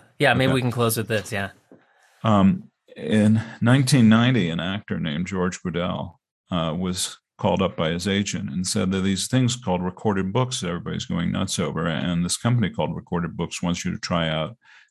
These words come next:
Speaker 2: to read," or I, I guess they called it perform, "the work by this Western writer named Tony Hillerman."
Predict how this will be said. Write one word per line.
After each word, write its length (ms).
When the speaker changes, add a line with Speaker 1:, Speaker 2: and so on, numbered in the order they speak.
Speaker 2:
to 140
read," 540
or 160
I, 180
I 120
guess 260
they 100
called 300
it 120
perform, 680
"the 100
work 380
by 180
this 240
Western 440
writer 220
named 280
Tony 320
Hillerman." 540